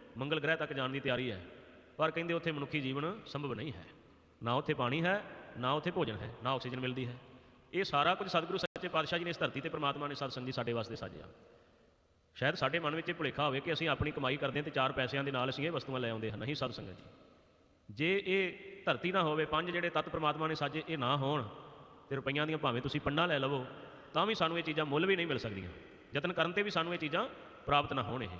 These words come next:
ਇਹ ਪ੍ਰਮਾਤਮਾ ਨੇ ਸਾਡੇ 'ਤੇ ਕਿਰਪਾ ਕੀਤੀ ਹੈ। ਸਾਡੀ ਲੋੜ ਨਾਲੋਂ ਵੱਧ ਪ੍ਰਮਾਤਮਾ ਨੇ ਅੰਨ, ਜਲ, ਭੋਜਨ ਜਿਹੜਾ ਹੈ, ਇਸ ਧਰਤੀ 'ਤੇ ਸਤਸੰਗ ਜੀ ਸਾਡੇ ਵਾਸਤੇ ਬਖਸ਼ਿਸ਼ ਕੀਤਾ ਹੈ। ਇਹ ਉਸ ਵਾਹਿਗੁਰੂ ਦੀ ਸਤਸੰਗ ਜੀ, ਉਸ ਪਰਵਤਗਾਰ ਦੀ ਜੋ ਪਾਲਣਹਾਰ ਹੈ ਸਾਰੀ ਦੁਨੀਆ ਨੂੰ, ਸੰਸਾਰ ਨੂੰ, ਉਹਦੀ ਸਾਡੇ 'ਤੇ ਕਰਮ ਨਿਵਾਜੀ ਹੈ।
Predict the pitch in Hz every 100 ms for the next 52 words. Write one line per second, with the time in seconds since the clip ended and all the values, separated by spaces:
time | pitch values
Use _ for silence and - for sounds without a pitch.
0 | - - 160 180 160 139 151 170 165 139
1 | 156 - 143 147 139 120 120 98 - -
2 | - - - - - _ - 139 170 175
3 | 147 170 175 170 165 151 127 135 - -
4 | - - 135 135 156 156 160 - 147 156
5 | 151 156 123 135 147 139 160 147 135 110
6 | 139 143 139 123 127 135 120 120 120 110
7 | 156 196 - - - 113 113 123 117 -
8 | 98 85 - - - - _ _ - 180
9 | 165 143 139 151 147 143 135 131 127 131
10 | 139 - - - - 143 143 131 143 131
11 | 123 131 135 - 123 175 147 139 135 143
12 | 160 123 123 139 131 131 117 113 139 175
13 | 190 - - - - 165 139 123 131 -
14 | 143 175 127 110 104